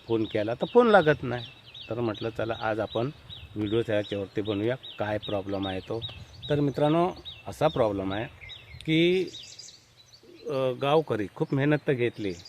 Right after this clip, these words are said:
खूप धावपळ केली या टॉवरसाठी, आणि आता एकच आहे, काम पूर्ण झालेलं आहे, परंतु हे सर्व मोठमोठ्या लोकांच्या, अधिकाऱ्यांच्या हातात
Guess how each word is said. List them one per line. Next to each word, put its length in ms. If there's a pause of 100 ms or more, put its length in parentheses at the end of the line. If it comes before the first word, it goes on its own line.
(560)
खूप 160 (180)
धावपळ 380
केली 420
या 220
टॉवरसाठी, 760 (760)
आणि 580
आता 400
एकच 360
आहे, 120 (140)
काम 180
पूर्ण 400
झालेलं 360
आहे, 100 (300)
परंतु 680 (1040)
हे 160
सर्व 360 (340)
मोठमोठ्या 520
लोकांच्या, 520 (100)
अधिकाऱ्यांच्या 580
हातात 240